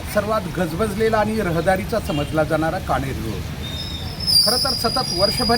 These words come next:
या रोडची समस्या असते, कारण रोडच्या या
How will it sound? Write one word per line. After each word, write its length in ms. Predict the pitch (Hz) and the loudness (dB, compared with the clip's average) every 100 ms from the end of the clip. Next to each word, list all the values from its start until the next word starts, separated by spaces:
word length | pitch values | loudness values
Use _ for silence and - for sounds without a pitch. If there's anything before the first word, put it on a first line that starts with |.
| 247 | 4
या 180 | 208 208 | 2 2
रोडची 360 | 196 185 214 | 2 0 0
समस्या 400 | - 170 147 139 | 0 2 4 4
असते, 200 | - - - - - - | 4 4 4 6 6 6
कारण 280 | 175 214 233 - - - - - - - | 6 6 4 4 4 4 4 4 4 6
रोडच्या 500 | 220 233 240 240 240 - - - - - | 6 6 6 4 2 -2 -2 -2 -2 0
या 260 | 160 208 | 4 4